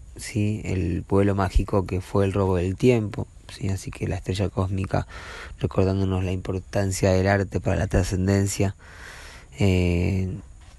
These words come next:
y, bueno, pudiendo ser guerreros ya trascendidos para pasar a la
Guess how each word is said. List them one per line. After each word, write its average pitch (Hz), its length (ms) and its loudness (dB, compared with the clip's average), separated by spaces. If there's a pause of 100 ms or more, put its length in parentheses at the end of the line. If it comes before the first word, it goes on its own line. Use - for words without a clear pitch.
(100)
y, 98 220 0
bueno, 95 420 2
pudiendo 92 400 2
ser 95 260 4
guerreros 92 640 4
ya 92 220 6
trascendidos 95 680 4
para 90 200 0
pasar 98 480 2 (580)
a 95 100 6
la 85 640 2